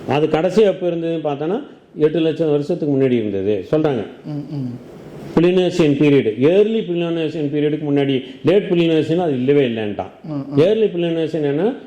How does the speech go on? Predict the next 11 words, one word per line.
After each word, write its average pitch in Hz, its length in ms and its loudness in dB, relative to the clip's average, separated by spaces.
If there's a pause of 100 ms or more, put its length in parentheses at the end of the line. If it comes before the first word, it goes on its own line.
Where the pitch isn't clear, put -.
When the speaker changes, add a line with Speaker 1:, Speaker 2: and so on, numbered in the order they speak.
(100)
Speaker 1:
எட்டு 151 220 2
லட்சத்து 135 340 -2
வருஷத்துக்கு 117 460 -4
முன்னாடி 104 300 0
Speaker 2:
ஓ. 113 120 0
Speaker 1:
தோராயமா. 95 380 -4 (100)
Speaker 2:
ம். 156 200 0
Speaker 1:
So, 220 180 4
இந்த 202 300 2
மிருகங்கள்லாம் 170 680 2
இருந்தது. 113 400 -2